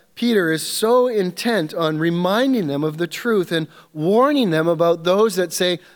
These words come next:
"The Lord is not coming again." And so as we come to this text this morning, it would appear that all Peter has said in the first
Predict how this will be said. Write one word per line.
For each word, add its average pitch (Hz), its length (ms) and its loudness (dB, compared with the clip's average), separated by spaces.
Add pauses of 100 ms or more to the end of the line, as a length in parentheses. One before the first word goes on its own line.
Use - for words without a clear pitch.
"The 185 140 0
Lord 214 200 4
is 220 140 0
not 196 300 0
coming 165 420 0
again." 196 600 -6 (1000)
And 180 80 -4
so 214 120 2
as 202 120 2
we 196 160 -2 (200)
come 269 240 0
to 254 100 -2
this 190 240 0
text - 420 -6
this 190 200 -4
morning, 190 440 0 (840)
it 147 60 -2
would 165 120 2
appear 202 280 0
that 180 160 2
all 196 240 2
Peter 220 380 -2
has 170 160 -2
said 147 400 -4 (760)
in 156 160 -2
the 151 80 0
first 196 400 -2